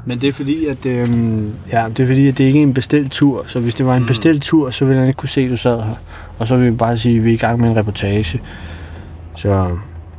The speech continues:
Speaker 2: Skal vi prøve at, at køre mod Nørrebro, så kan du jo, så kan du sætte mig af og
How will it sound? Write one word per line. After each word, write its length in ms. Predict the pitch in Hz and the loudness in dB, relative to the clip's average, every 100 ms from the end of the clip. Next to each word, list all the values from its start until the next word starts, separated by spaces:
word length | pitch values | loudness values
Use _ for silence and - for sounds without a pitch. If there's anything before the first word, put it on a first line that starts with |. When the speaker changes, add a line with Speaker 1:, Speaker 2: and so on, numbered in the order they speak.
| - - - - - - - - - - - - - - - - - | -20 -20 -20 -20 -20 -20 -20 -20 -20 -20 -20 -20 -20 -20 -20 -20 -10
Speaker 2:
Skal 180 | - 85 | -4 0
vi 40 | |
prøve 600 | - 90 104 107 90 87 | 2 4 4 6 4 2
at, 60 | 87 - | 0 -4
at 100 | 95 | -4
køre 180 | - 92 | 0 2
mod 180 | 92 92 | 4 4
Nørrebro, 400 | 87 95 104 95 | 4 4 2 0
så 120 | 98 | 2
kan 80 | 101 | 2
du 80 | 92 | 4
jo, 420 | 85 80 73 60 | 4 4 2 0
så 120 | - | -2
kan 120 | 101 | -2
du 80 | 98 | 0
sætte 220 | - 90 | 0 0
mig 160 | 92 101 | 2 2
af 160 | 78 57 | 0 -2
og 240 | 85 | -4